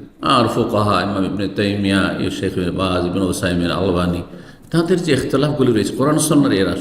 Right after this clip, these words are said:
আলেম, কিন্তু তাদের যে ইখতিলাফগুলি রয়েছে, সেই ক্ষেত্রে তারা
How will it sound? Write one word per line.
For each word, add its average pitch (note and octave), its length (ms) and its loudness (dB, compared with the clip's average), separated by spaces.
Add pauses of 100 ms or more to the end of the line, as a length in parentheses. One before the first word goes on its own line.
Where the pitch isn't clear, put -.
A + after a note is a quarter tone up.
(140)
আলেম, F#2 260 -2
কিন্তু - 480 -12
তাদের D3 300 -2
যে C#3+ 60 0
ইখতিলাফগুলি A2+ 640 0
রয়েছে, G#2 360 -2
সেই F#3 400 0
ক্ষেত্রে A#2 440 0
তারা E2 640 -2